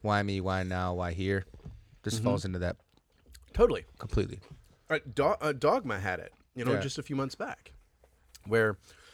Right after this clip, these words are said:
Speaker 2: it's a, it's, it's, it's why Lord of the Rings. It's, it, it is, it is a very common thing in, in all of literature, and I mean, a lot of that is simply because
Speaker 1: The hero's struggle.
Speaker 2: Yeah, the, the hero's struggle, the hero's journey,
Speaker 1: Yeah.
Speaker 2: the hero's triumph. Um, that, those are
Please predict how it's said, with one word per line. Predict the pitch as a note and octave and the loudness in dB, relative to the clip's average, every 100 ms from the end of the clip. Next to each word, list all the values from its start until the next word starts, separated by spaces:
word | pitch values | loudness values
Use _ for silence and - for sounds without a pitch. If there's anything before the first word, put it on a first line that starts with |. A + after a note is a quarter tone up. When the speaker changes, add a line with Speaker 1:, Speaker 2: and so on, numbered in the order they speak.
| - - | -18 -8
Speaker 2:
it's | A#2 | -2
a, | B2 | 2
it's, | G#2 A2 - | 2 -2 -6
it's, | A2+ - | -8 -6
it's | A2+ A2 - | -6 -8 -10
why | A2 F#2 A1 - B2 | -6 -4 -6 -14 -2
Lord | A#2+ | 0
of | B2+ | 0
the | |
Rings. | A#2+ A2 F#2 G2+ | 0 0 -2 -8
It's, | G2+ | -10
it, | A#2 G#2+ | -10 -6
it | A#2 | -4
is, | A#2 | -2
it | G#2+ A2 | -2 -2
is | G2+ | 0
a | G#2 | 0
very | F#2 A2 A2+ | 2 2 0
common | - A2 A2+ A2 G2+ G2 _ _ _ _ _ _ _ - - | 0 2 2 0 -4 -10 _ _ _ _ _ _ _ -20 -4
thing | F3+ E3 | 0 2
in, | G#2+ | 2
in | G#2 G#2+ | 0 0
all | G#2 E3+ | 0 0
of | F#2+ | 0
literature, | F#2+ F2+ - F#2+ | -2 -2 -2 -2
and | G#2+ G2+ - - - - _ _ _ - | -2 -4 -8 -20 -20 -20 _ _ _ -4
I | C3 | 2
mean, | B2+ A#2+ | 2 2
a | A2+ | 4
lot | A2 A2 | 6 6
of | |
that | A2+ G#2 | 4 2
is | |
simply | - A2 A2 | -2 -2 -2
because | G2+ A#2 G2+ E2+ - | -2 0 -2 -2 -14
Speaker 1:
The | - | -8
hero's | G2 G2+ F#2 | -2 0 0
struggle. | - G#2+ G2+ G2 _ - | -2 -2 -2 -6 _ 0
Speaker 2:
Yeah, | D3 D3 | 4 6
the, | A2+ B2 | 6 2
the | A#2 | 2
hero's | B2 C3 | 2 4
struggle, | - D3+ | 6 6
the | C#3 | 6
hero's | B2+ A#2 | 4 2
journey, | G2 B2+ B2 A#2 | 2 2 2 0
Speaker 1:
Yeah. | G#2+ F#2 | -2 -2
Speaker 2:
the | A2+ | 0
hero's | A#2 A2 | 2 2
triumph. | - B2+ F#2+ D2 - - - - - | 4 4 2 -2 -14 -20 -20 -20 -8
Um, | G#2 G2+ G2 F#2 F2 F#2 - | 0 2 2 0 -8 -14 -8
that, | G2 A2 G#2+ | 2 2 4
those | A#2 A2+ | 4 6
are | A2+ F#2 | 4 2